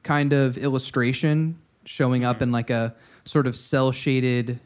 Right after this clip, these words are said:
Speaker 1: you know, fat yellow cab. And to me, this is, like, such a, like, vivisection of how Americans come off to,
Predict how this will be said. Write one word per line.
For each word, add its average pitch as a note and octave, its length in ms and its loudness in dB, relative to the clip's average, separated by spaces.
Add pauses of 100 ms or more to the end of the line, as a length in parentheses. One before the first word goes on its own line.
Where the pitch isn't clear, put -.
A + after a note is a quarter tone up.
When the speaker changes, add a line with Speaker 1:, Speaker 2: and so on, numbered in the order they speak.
(120)
Speaker 1:
you A#2+ 100 -4
know, A#2 100 -2
fat B2+ 360 -2
yellow B2+ 260 0
cab. B2+ 560 -2 (720)
And C3 500 0 (380)
to D#3+ 160 0
me, E3+ 440 4
this D3 260 2
is, C3+ 180 0
like, B2+ 420 -2 (580)
such - 880 -2
a, B2+ 320 0
like, A2+ 200 -2
vivisection C3 1000 0
of A#2 580 0
how B2 340 2
Americans B2 840 0
come A#2+ 260 -2
off A2+ 260 0
to, A2 540 -4